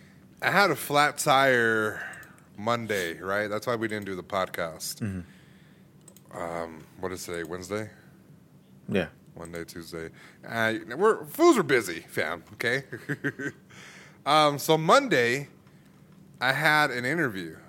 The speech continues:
Speaker 1: and my girlfriend had orientation. She was gonna start a new job, and we went to go get some food, and we came back home.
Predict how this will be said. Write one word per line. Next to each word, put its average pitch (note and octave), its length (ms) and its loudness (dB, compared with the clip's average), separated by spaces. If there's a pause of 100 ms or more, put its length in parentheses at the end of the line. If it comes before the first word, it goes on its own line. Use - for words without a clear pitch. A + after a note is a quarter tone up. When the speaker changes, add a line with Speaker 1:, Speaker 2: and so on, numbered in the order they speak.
(260)
Speaker 1:
and A2 400 -4
my G2+ 140 -6
girlfriend A#2 340 -4
had A2 140 0
orientation. G#2+ 960 -2 (200)
She - 160 -10
was F#2 140 -8
gonna F#2+ 160 -10
start G2+ 240 -2
a - 20 -8
new G#2+ 140 -4
job, G2 400 0 (840)
and G2+ 500 -4 (840)
we G#2+ 960 -6 (260)
went C4 320 -2
to B3 80 -2
go G3+ 160 2
get D3+ 160 0
some B2+ 160 -4
food, G#2+ 440 -2 (680)
and A#2 180 -6
we A#2+ 120 -6
came F#3+ 320 -2
back D3+ 220 6
home. A#2 380 0